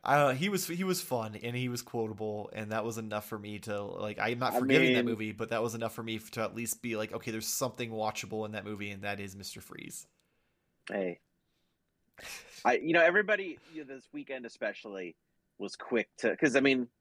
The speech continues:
Speaker 2: we all saw the Batman. We all really enjoyed it. Um, but I, I noticed a lot of people online were quick to, to wanna put the other ones down to praise this one, and I just wasn't here for that. Like,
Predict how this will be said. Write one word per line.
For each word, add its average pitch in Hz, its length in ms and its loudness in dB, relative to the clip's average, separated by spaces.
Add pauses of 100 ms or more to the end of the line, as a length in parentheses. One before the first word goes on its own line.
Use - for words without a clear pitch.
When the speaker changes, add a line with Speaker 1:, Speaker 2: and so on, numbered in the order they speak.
Speaker 2:
we 123 200 2
all 120 140 8
saw 117 180 0
the 107 80 -2
Batman. 92 520 -4 (240)
We 101 160 -6
all 92 260 2
really 87 320 -6
enjoyed 82 380 -6
it. 78 160 -4 (480)
Um, 85 520 4 (440)
but 117 100 6
I, 117 160 8
I 135 80 2
noticed 147 240 2
a 139 40 -2
lot 127 140 6
of 123 80 -6
people 110 240 -10
online 98 440 -6
were 92 120 -10
quick 98 300 -4 (140)
to, 87 360 -2 (200)
to 78 320 -2 (240)
wanna 104 260 6
put - 300 4
the 104 200 10
other 101 180 8
ones 90 320 -2
down 87 680 0
to 92 100 -10
praise 92 420 -2
this 92 240 -6
one, 82 160 -6
and 80 100 -8
I 98 100 2
just 131 180 -8
wasn't 123 280 4
here 98 180 0
for 92 140 2
that. 80 220 0 (340)
Like, 98 140 2